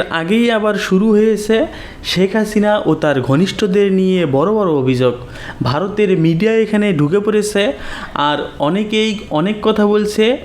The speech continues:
নানা রকম ষড়যন্ত্রের গন্ধ পাচ্ছে বিশ্লেষকরা। সুপ্রিম কোর্ট বলছে ডাকসু ভোটে আর কোনো বাধা নেই, নয়ই সেপ্টেম্বর ভোট হবেই হবে।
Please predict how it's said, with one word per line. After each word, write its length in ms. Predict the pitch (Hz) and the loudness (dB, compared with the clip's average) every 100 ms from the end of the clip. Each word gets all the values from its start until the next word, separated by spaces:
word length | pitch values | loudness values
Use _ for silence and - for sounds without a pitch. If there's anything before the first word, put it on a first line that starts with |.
| 131 | 0
নানা 360 | 151 185 208 | 2 2 0
রকম 420 | 214 214 202 202 | 0 0 0 2
ষড়যন্ত্রের 880 | 185 - 180 226 233 226 - 214 202 | -2 -2 -2 2 2 0 0 0 2
গন্ধ 320 | 165 165 185 | 2 2 2
পাচ্ছে 540 | 196 196 - 208 220 - - - - | 2 -2 -2 0 0 -2 -10 -12 -4
বিশ্লেষকরা। 840 | 147 160 170 160 160 135 127 120 - - - - - - | -2 0 2 2 2 0 2 0 -4 -16 -18 -18 -16 -10
সুপ্রিম 480 | - 180 180 226 233 | -2 -2 0 2 2
কোর্ট 180 | 233 180 | 2 0
বলছে 540 | 208 202 208 208 277 311 | 0 0 0 0 0 -2
ডাকসু 460 | 135 156 - - 226 | -2 -2 -2 0 2
ভোটে 320 | 214 214 214 | 2 2 0
আর 280 | - 160 214 | 0 -2 0
কোনো 280 | 214 208 190 | 0 0 0
বাধা 300 | 135 135 135 | 0 0 2
নেই, 280 | 123 120 120 - - 147 | 2 0 -2 -12 -6 -2
নয়ই 220 | 160 214 | 0 0
সেপ্টেম্বর 720 | 214 220 214 214 208 202 208 - - - - | 0 0 2 0 0 0 0 -2 -10 -10 -2
ভোট 220 | 139 160 160 | 0 0 -2
হবেই 500 | - - 160 226 214 | -6 -2 0 0 0
হবে। 400 | 127 117 117 - | 0 2 0 -2